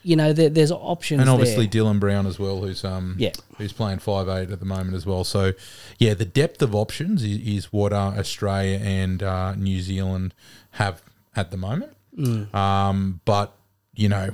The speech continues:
Speaker 2: what has happened as far as the Pacific Nations over the last five, six, we're probably going back a little bit longer now, has been wonderful for the game of rugby
Speaker 1: Mm.
Speaker 2: league. And, um, while it hasn't been the, um, strongest performance from S-,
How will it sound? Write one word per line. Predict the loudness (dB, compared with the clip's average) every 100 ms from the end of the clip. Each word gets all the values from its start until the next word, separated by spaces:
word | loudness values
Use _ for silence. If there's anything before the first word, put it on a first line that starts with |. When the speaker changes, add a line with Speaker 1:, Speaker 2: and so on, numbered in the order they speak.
| -4
Speaker 2:
what | 2 2 2
has | -2 -2
happened | -2 -2 0 0 0
as | -2
far | -2 0 0
as | -2
the | -6
Pacific | -4 -4 -4 0
Nations | 0 0 -2 -6 -4
over | -2
the | -2
last | 0 -2 -4
five, | -2 0 0 -2
six, | -6 -6 -6 -4
we're | -2
probably | 0 0
going | 2 2 2
back | 0
a | 0
little | -2 -2
bit | -4
longer | -2 -2 -2 -2 -4 _ _ -20 _ -4
now, | -2 -4 -6 -18 _ -4
has | -2
been | 0 0 2 -2 -2
wonderful | 0 2 0 -4 -10
for | -6
the | -6
game | -4 -6 -6
of |
rugby | -6 -4 2
Speaker 1:
Mm. | 4
Speaker 2:
league. | 4 2
And, | 0 0
um, | 0 0 0 -4 -16 0
while | 4 4 4
it |
hasn't | 4 4 4
been | 4 4 4
the, | 4
um, | 4 4 0
strongest | 0 2 2 0 -6 _ 0
performance | 0 2 0 2 0
from | -2 0 0 -4
S-, | -8